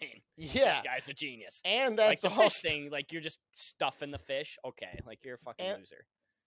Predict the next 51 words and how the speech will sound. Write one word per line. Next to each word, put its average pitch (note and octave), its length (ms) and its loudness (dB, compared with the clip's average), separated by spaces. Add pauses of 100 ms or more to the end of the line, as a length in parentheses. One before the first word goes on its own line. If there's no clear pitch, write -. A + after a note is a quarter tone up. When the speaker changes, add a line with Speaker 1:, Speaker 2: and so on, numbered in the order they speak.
Speaker 2:
and F#3+ 180 0
the E3+ 120 2
anal F#3 200 4
beads D#3+ 240 -4
is D3+ 120 -4
still F3 200 0
all D3 420 4
allegedly. B2 540 -6
It's A#2+ 180 -12
not C#3+ 160 -2
even A#2+ 260 -10
confirmed. B2 580 -12
You C3+ 60 -14
know C#3+ 60 -6
what C#3 80 -8
I C#3 40 -10
mean? C#3 160 -10
This C#3+ 180 -6
fish F#3 240 0
shit, D3 200 -4
it's C3+ 180 -10
like C#3 280 -4
they D3 160 -6
were C3+ 340 -8
straight D3+ 400 -6
up B2+ 240 -4 (380)
cheating, B2 520 -10
dude. A#2 260 -12
Like, B2+ 140 -6
Speaker 1:
He F3 60 -4
Speaker 2:
sticking F3+ 180 0
Speaker 1:
opened D#3+ 180 -6
Speaker 2:
the D3+ 40 -4
Speaker 1:
the D3+ 60 -6
Speaker 2:
needle D3+ 260 -2
Speaker 1:
thing D#3 100 -6
Speaker 2:
in D#3+ 80 -6
the D#3 60 -2
Speaker 1:
and C#3+ 100 -4
the C#3 40 -2
Speaker 2:
butt. C#3+ 140 2
Speaker 1:
weights D3 260 -2
Speaker 2:
Yeah. C#3+ 80 -6
Speaker 1:
fell A2+ 160 -6
out. G2 200 -14
Speaker 2:
<laughs> - 60 -20 (160)
Speaker 1:
Yeah. C#3 280 0
Speaker 2:
Yeah. G#3+ 400 6 (560)
Like, D#3 200 0
I D#3+ 120 0
mean, D3+ 280 -4